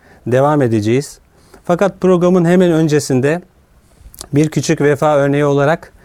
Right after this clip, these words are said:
bu programı benden önce yürüten kıymetli hocamız Mehmet Lütfü Arslan'a da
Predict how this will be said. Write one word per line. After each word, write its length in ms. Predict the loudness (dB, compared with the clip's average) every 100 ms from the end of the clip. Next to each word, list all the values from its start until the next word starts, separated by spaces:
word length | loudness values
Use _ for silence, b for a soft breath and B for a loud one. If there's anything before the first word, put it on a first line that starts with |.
| B B B -6
bu 100 | -2
programı 520 | 0 2 2 0 0
benden 320 | 0 0 0
önce 220 | 0 0
yürüten 480 | 0 0 0 -2 -4 _ b b b
kıymetli 680 | -2 0 -2 0 0 0 -2
hocamız 600 | -4 -2 0 -2 -4 -8 -6
Mehmet 380 | -2 0 0 -2
Lütfü 220 | -2 0
Arslan'a 500 | 0 0 0 0 2
da 200 | 0